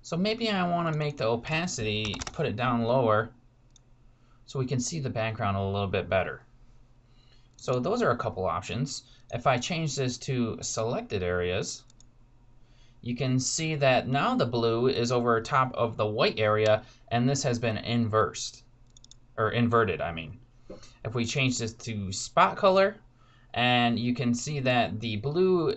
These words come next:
is now the spot color, and it's where the, um, air, where the, uh, selection was.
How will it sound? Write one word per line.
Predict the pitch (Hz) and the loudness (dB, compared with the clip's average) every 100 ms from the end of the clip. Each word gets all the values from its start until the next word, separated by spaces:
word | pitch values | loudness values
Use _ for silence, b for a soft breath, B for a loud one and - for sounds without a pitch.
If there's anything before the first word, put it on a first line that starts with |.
| - | -4
is | - 120 117 | -4 -2 0
now | 120 123 120 120 117 - | 2 4 6 6 4 2
the | 117 107 | -4 -4
spot | - 202 247 | -2 0 0
color, | - 110 104 107 117 B B B - | 2 2 4 2 -2 B B B -4
and | 117 120 117 117 117 | 0 2 4 2 0
it's | 123 120 123 | -2 -2 -2
where | 120 127 131 127 | 0 4 6 4
the, | 123 113 113 107 - | 2 -2 -2 -2 0
um, | 101 101 98 - | 2 2 0 -2
air, | 120 117 - | -2 -4 -6
where | 120 127 123 | -2 0 0
the, | 110 107 | -2 0
uh, | 101 95 92 | 2 2 0
selection | - - 110 107 - 101 98 | -6 -6 -4 -4 -4 -4 -2
was. | 92 80 - - - | -4 -4 -6 -8 -10